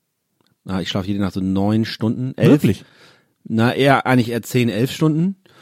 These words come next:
Speaker 1: Ich hab so ein bisschen Schulterprobleme, ich hab so ein bisschen Arthrose. Das klingt
Speaker 2: Ja.
Speaker 1: jetzt wirklich für die jungen, äh, Zuhörer vielleicht echt trist. Aber ich wach auf, wenn ich zu lange liege, tut mir, tut, tut mir die Schulter weh.
Speaker 2: Ja.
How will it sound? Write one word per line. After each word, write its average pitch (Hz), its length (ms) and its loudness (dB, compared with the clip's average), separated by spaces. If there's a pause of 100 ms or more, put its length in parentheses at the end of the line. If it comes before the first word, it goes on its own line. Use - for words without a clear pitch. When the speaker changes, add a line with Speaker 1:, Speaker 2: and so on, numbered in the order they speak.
(960)
Speaker 1:
Ich 120 120 -2
hab 147 80 2
so 147 60 0
ein 131 40 0
bisschen 123 260 -4
Schulterprobleme, 120 680 -4
ich 127 80 -8
hab 107 40 -12
so 110 60 -12
ein 113 40 -10
bisschen 113 140 -10
Arthrose. 147 600 -2
Das 117 180 2
klingt 120 240 4
Speaker 2:
Ja. 113 60 2
Speaker 1:
jetzt 95 160 -4
wirklich 113 240 2
für - 80 -2
die 98 120 0
jungen, 110 720 4
äh, 92 40 -6
Zuhörer 107 400 -2
vielleicht 92 240 -6
echt - 180 -8
trist. - 440 -8 (280)
Aber 113 200 0
ich 110 120 -6
wach 117 220 2
auf, - 380 -4
wenn 123 100 -2
ich 107 100 -8
zu - 160 -6
lange 120 480 0 (260)
liege, 139 380 4
tut 139 160 -4
mir, 120 220 -4 (160)
tut, 113 180 -14 (460)
tut - 160 -4
mir 120 100 0
die 113 120 0
Schulter 120 340 0
weh. 87 200 -2
Speaker 2:
Ja. 110 220 6